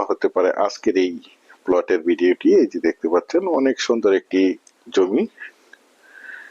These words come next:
দেশ ও দেশের বাহির থেকে আমার সম্মানিত ভাইয়েরা বলেছেন বিরুলিয়ার কমলাপুর স্ট্যান্ডের সন্নিকটে মেইন রোডের সাথে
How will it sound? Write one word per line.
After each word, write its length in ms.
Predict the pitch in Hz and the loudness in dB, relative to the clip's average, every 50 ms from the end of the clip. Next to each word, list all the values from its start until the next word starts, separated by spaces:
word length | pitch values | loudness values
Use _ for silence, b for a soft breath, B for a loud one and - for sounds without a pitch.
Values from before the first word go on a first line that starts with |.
| B B B B B B B B B B B B B _ _ - | B B B B B B B B B B B B B _ _ -4
দেশ 260 | 104 113 117 110 - - | 0 0 0 2 0 -2
ও 40 | 123 | -2
দেশের 320 | 117 120 107 - - 113 | -2 -2 -2 0 -2 -2
বাহির 320 | 104 - 104 104 107 107 - - | -2 -2 -4 -4 -4 -6 -4 -4
থেকে 220 | - 107 - - 110 | -4 -4 -2 0 0
আমার 240 | 101 95 95 98 98 | 0 0 0 -2 -4
সম্মানিত 520 | - - 101 98 98 98 101 107 107 - - 110 | -4 -4 -4 -4 -2 -2 -2 -2 -2 -2 -2 -2
ভাইয়েরা 380 | 101 - 104 101 104 104 107 95 - | -2 -2 -2 0 2 2 2 2 0
বলেছেন 400 | 82 80 85 80 - - 98 117 151 _ B B B B B B - | 0 -2 -2 -2 -2 -2 -2 -2 -4 _ B B B B B B -6
বিরুলিয়ার 540 | 90 95 110 113 117 117 113 117 117 113 - | -2 2 2 4 4 4 4 2 2 0 0
কমলাপুর 500 | - 107 101 101 107 104 107 104 - 98 92 92 | -2 -2 0 0 0 0 0 0 0 0 0 0
স্ট্যান্ডের 480 | - - - 107 104 101 87 104 101 | -2 -2 -2 -4 -2 0 0 0 0
সন্নিকটে 640 | - - 98 95 95 92 87 - - 92 - - 147 139 | 0 0 -2 0 0 -2 -2 0 -2 -2 0 0 0 0
মেইন 260 | 113 98 107 113 107 | 2 2 2 2 2
রোডের 320 | 92 214 - - - - - | 0 0 2 2 0 0 -2
সাথে 280 | - 98 - - - | -4 -6 -4 -2 0